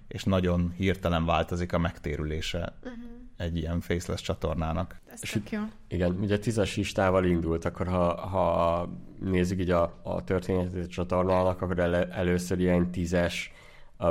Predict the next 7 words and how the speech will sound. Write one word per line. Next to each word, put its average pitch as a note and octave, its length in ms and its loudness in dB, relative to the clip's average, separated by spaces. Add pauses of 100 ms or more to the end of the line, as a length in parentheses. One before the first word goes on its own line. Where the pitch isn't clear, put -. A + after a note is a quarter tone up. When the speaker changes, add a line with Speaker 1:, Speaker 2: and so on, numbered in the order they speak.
Speaker 3:
listákat F#2 760 2 (100)
<laughs> - 60 -8
készítettetek. G#2 600 4
Speaker 1:
Igen, F#2+ 320 4
igen. F2+ 340 2 (200)
Speaker 3:
Aha. G2 120 0
Speaker 1:
Az - 160 0